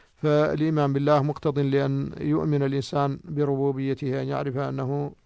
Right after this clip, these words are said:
آه، رب هذا الكون وخالقه، خالقه ومدبره، والإيمان بإلهيته أي أن يعلم أنه وحده الذي يستحق أن يعبد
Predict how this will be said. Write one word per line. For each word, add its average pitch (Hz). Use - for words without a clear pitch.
آه، 139
رب 143
هذا 139
الكون 139
وخالقه، 135
خالقه 139
ومدبره، 135
والإيمان 151
بإلهيته 143
أي 143
أن 143
يعلم 147
أنه 139
وحده 139
الذي 135
يستحق 147
أن 135
يعبد 139